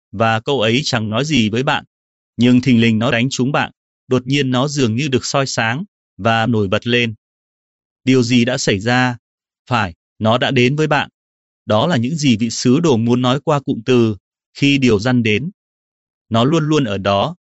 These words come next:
giống như Kinh Thánh luôn luôn ở đó, nhưng nó không nắm lấy ông,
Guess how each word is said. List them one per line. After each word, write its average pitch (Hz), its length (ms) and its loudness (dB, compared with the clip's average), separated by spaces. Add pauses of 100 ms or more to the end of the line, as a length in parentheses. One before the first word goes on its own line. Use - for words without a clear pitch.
(160)
giống 120 240 0
như 170 180 0
Kinh 131 180 0
Thánh 123 240 -2
luôn 156 200 0
luôn 151 180 0
ở 98 140 -4
đó, 98 380 -2 (480)
nhưng 127 280 4
nó 123 100 2
không 135 260 -2
nắm 123 160 0
lấy 131 140 2
ông, 139 240 -2